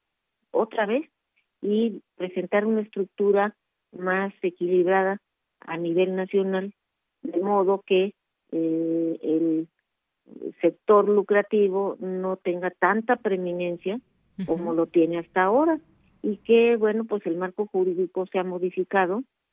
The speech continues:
Speaker 1: y la parte del financiamiento que tanto ha impedido a otras modali-,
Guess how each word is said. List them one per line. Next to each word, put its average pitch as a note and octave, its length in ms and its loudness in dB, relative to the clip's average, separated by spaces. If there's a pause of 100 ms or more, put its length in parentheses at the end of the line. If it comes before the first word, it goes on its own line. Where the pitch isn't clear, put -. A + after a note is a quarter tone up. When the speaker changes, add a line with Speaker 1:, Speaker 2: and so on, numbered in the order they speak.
(340)
Speaker 1:
y F#3 500 2
la E3+ 120 0
parte F3+ 320 -2
del F3+ 180 -2
financiamiento F#3 800 -6
que D#3 160 -10
tanto G3 540 -4
ha F#3 140 -2 (380)
impedido F#3 720 2 (420)
a F3 260 -2
otras A3 380 0
modali-, F3+ 640 0